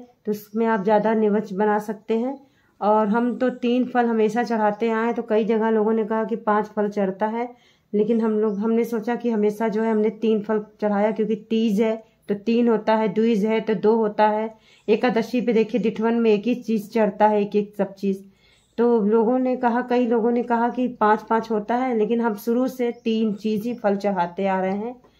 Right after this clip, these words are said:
और इधर देखिए, मैं पूड़ी फ्राई कर दे रही हूँ। अब देखिए, फूली फूली पूड़ी मेरी नेवज जो है फ्राई हो रहा है। इसको मैं सारी पूड़ी जो है फ्राई कर दे रही हूँ। और उसके बाद मैं देखिए एक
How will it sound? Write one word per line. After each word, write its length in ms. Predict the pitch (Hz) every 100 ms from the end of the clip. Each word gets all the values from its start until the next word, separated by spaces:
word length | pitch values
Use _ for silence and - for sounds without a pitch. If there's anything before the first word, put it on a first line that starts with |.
| _ _
और 80 | 190
इधर 180 | 214 226
देखिए, 300 | 214 214 233
मैं 200 | 226 220
पूड़ी 220 | 208 208 214
फ्राई 280 | 208 196 208
कर 180 | 220
दे 160 | 202 220
रही 180 | 208 220
हूँ। 220 | 233 285 - _ _ _ _ _ _ _ _ _ -
अब 140 | 190 180
देखिए, 240 | 208 226
फूली 280 | 220 214 208
फूली 260 | 208 214 214
पूड़ी 340 | - 214 208
मेरी 260 | 214 202 214
नेवज 320 | 202 202 208
जो 120 | 208
है 120 | 214 208 - -
फ्राई 320 | - 196 196
हो 140 | 220 208
रहा 140 | 214
है। 200 | 220 247 - _ _ _ -
इसको 320 | 202 - 233
मैं 120 | 220
सारी 300 | 220 214 220
पूड़ी 320 | 220 208 214
जो 120 | 196 208
है 140 | 214
फ्राई 320 | 208 208 202 208
कर 180 | 208
दे 160 | 185 208
रही 120 | 196
हूँ। 200 | 214 226 269 - _ _ _ _ _ _
और 80 | 202
उसके 200 | 202 226
बाद 200 | 208 208
मैं 200 | 214 214 -
देखिए 320 | 196 196 220
एक 120 | 208